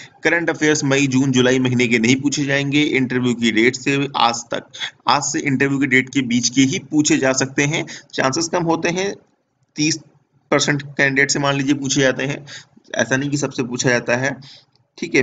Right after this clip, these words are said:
फिर आती है नंबर चौथी and most important बात, ठीक है, background के बाद most important यही है, ये है आपकी banking terms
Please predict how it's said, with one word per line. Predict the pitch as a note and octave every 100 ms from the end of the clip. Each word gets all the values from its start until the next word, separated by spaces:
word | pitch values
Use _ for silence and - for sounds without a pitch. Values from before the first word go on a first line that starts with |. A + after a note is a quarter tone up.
| -
फिर | - -
आती | C3+ C3+ C#3+
है | C#3+
नंबर | C3+ B2 B2
चौथी | B2 C3+ C3+ C#3+
and | C3+ A#2 A#2+
most | D3+ D3+
important | A#2+ A2+ A#2 A2+
बात, | A2 A2 A2 - - - - -
ठीक | C3
है, | B2+
background | A#2 A#2 C3+ C#3+
के | C#3
बाद | C3 B2+
most | C3+ -
important | C3 B2+ C3+ B2
यही | A2 G#2
है, | G2+ G2 - - -
ये | A2 D#3
है | D3+ D3 - B2+
आपकी | B2 - C3+
banking | A#2 A2 G#2+ A2+ A2+ B2+ B2+ B2+ - _ _ _ _ _ - _ _ _ _ _ _ _ -
terms | B2+ B2+ C3 C3+ - - -